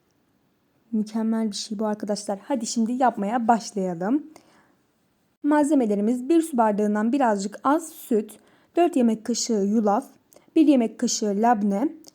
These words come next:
iki tatlı kaşığı keçi boynuzu özü, bir tatlı kaşığı granül kahve ve son olarak üzerine serpmek için birazcık kakao. Malzemelerimiz bu kadar. Şimdi yapmaya başlıyoruz. Ve size çok önemli bir tavsiye vereceğim şimdi.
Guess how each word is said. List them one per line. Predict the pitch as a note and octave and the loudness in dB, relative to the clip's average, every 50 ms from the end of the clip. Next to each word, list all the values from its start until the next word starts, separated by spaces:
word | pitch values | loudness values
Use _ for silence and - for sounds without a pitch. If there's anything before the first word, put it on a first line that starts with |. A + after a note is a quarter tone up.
| _ _ _ _ | _ _ _ _
iki | - C4 - E4 | -4 -2 0 0
tatlı | D#4+ E4+ C#4+ D4+ - B3 - | 0 0 0 0 -2 -2 -2
kaşığı | - A#3 G#3 - - A3+ G3+ G3 | -2 -2 -2 -2 0 -2 0 0
keçi | - A#3 - C#4 B3+ | -2 -4 -2 -2 0
boynuzu | B3 A3 G3+ G3 G3 F#3 G3 | 0 0 2 0 0 -2 -2
özü, | - - G3+ F#3 F3+ A3 B3+ D#4 - - - _ _ _ _ _ _ _ _ _ _ _ _ - | -2 -4 -4 0 0 2 2 2 0 -6 -14 _ _ _ _ _ _ _ _ _ _ _ _ 4
bir | E4+ F4 | 4 4
tatlı | D#4+ D#4+ D4 C#4 C#4+ - A#3 | 6 4 4 2 2 0 0
kaşığı | - C4 A#3+ - A#3+ A#3 A3 G#3 | 2 0 2 2 2 2 4 4
granül | B3 B3 C#4+ D4 D4+ D4 D4 | 4 6 6 6 6 6 4
kahve | - C4 B3 A#3 A#3 A3+ A#3 | 4 2 2 4 4 4 4
ve | C#4+ D#4+ F4+ - - - | 4 4 2 0 -6 -4
son | - - D#4+ | 0 2 4
olarak | C#4+ B3 A3 G#3 G#3 G#3+ A3 - - | 4 4 4 4 2 2 0 0 -2
üzerine | C#4 A#3 C#4 C#4+ C4 A#3 G3+ G#3 | 0 2 4 4 4 4 2 0
serpmek | - C4+ C#4 C4+ C4 B3+ B3 | 0 0 0 2 2 0 0
için | - - - D4 C#4 | 0 0 2 2 4
birazcık | C4 A#3 G#3+ G#3 A3 D#4 D4+ - | 4 4 2 2 0 -2 -2 -2
kakao. | - B3 A3 - A3 G3+ G3 G#3 C4 F4+ - - - - _ _ _ | -2 -2 0 0 0 2 2 2 2 0 -2 -6 -16 -20 _ _ _
Malzemelerimiz | - D4+ D#4 B3 C4 A3 A3+ A3 G#3+ A#3 C4+ D4+ D4+ D#4 | 2 4 4 6 6 4 4 4 4 4 4 2 2 2
bu | C#4+ C4+ | -2 0
kadar. | C#4 A#3+ G3+ F#3 G#3 A#3 C#4 | 0 -2 -2 0 0 -2 -2
Şimdi | C#4 - D4 B3+ | 0 2 2 4
yapmaya | B3+ B3+ C4 - C4 C#4+ B3 | 4 2 2 0 0 0 2
başlıyoruz. | A3+ A3 A3 - - G#3 G3 F#3+ F#3+ A3 C4+ D4 C#4+ - _ - C#4+ - _ _ _ - | 2 0 0 -2 -2 -2 -2 0 0 0 -2 -2 -4 -8 _ -18 -18 -18 _ _ _ 2
Ve | C#4 C#4+ D4 | 4 4 4
size | C#4+ C#4+ - C#4 B3+ C4+ C#4 C#4 | 4 2 -2 -2 0 0 0 -2
çok | - D4 C#4+ | -2 -2 0
önemli | C#4 C4 B3+ B3+ C4 | 0 2 2 0 -2
bir | A#3+ B3+ | -4 -4
tavsiye | - C#4 C4 B3+ B3+ - C4 B3+ | -4 -4 -4 -4 -2 -2 -2 0
vereceğim | A#3 A#3 A3+ G3+ A3+ A3+ A3 A3 | 2 0 0 0 -2 -4 -4 -6
şimdi. | - - C#4+ C#4 C4+ C4 C#4 D4 | -6 -4 -2 0 0 0 -2 -2